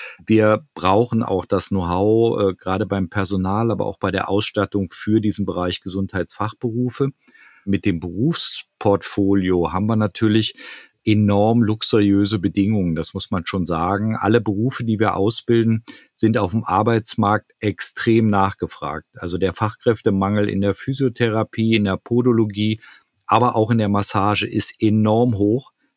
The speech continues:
bundesweit, egal wo man hinterher hin will,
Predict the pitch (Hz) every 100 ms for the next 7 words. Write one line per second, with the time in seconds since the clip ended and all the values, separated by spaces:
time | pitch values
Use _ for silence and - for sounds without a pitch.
0 | _ 107 113 143 139 - 104 101 117 -
1 | 110 95 104 110 120 123 113 110 107 95
2 | 113 101 98 98 82 98 98 110 143